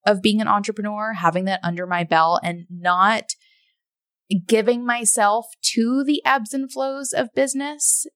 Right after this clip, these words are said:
That has really bolstered me and worked out very much so in my favor this year, because I've been able to weather the storm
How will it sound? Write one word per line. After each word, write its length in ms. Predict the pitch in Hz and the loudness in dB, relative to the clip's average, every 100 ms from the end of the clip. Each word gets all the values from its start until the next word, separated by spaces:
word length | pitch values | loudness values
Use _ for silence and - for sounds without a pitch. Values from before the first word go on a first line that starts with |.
| 196 | -2
That 280 | 196 240 247 254 | 2 4 2 -2
has 260 | 262 208 190 | -2 -2 -2
really 480 | 220 208 196 185 170 170 | -4 -2 -2 -2 -2 2
bolstered 540 | 170 165 - 180 165 | 2 2 -2 -4 -4
me 300 | 175 160 156 | -6 -6 -4
and 260 | - 175 180 | 0 0 -2
worked 360 | 220 247 359 - 440 | 0 2 2 0 -2
out 180 | 403 220 | 0 0
very 280 | 226 247 254 | 0 0 0
much 240 | 226 - - | -2 0 2
so 180 | 226 | 4
in 200 | 180 180 | 2 0
my 160 | 170 170 | -4 -6
favor 420 | - 202 233 226 | 0 2 2 0
this 260 | 170 170 - | -4 -4 -4
year, 160 | 175 | -4
because 240 | 170 165 175 | -6 -6 -2
I've 160 | 196 190 | 0 2
been 160 | 233 | 2
able 340 | 208 208 190 190 | 2 0 -2 -4
to 100 | 185 | -2
weather 320 | 170 165 165 | 0 0 0
the 120 | 170 | 0
storm 480 | 160 165 160 160 165 | 0 2 2 0 -4